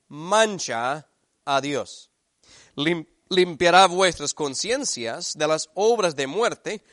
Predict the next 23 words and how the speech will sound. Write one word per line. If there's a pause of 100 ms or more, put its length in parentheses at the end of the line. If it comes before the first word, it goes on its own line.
(260)
para
que
sirváis
al
Dios (320)
vivo". (1160)
Noten
que
el
sacrificio
de
Cristo (480)
era
sin
mancha. (920)
¿Qué
significa
esto? (460)
Que
Cristo
no
tenía
ningún